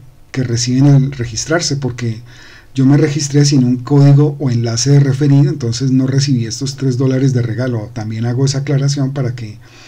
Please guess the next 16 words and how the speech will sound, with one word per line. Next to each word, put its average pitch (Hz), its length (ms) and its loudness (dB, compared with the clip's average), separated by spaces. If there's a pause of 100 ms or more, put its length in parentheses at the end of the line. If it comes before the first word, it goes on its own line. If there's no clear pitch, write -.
(360)
no 127 120 -6
piensen 127 360 -2
que 107 440 -8 (400)
es, 131 100 -4
solo 131 360 0
ha 131 100 -2
generado 120 440 0
estos 127 260 -4
noventa 120 340 0
y - 20 -8
cuatro 117 320 -8
dólares 131 460 -2
en 117 80 -4
los 98 140 -10
cinco 117 300 -6
días, 135 440 0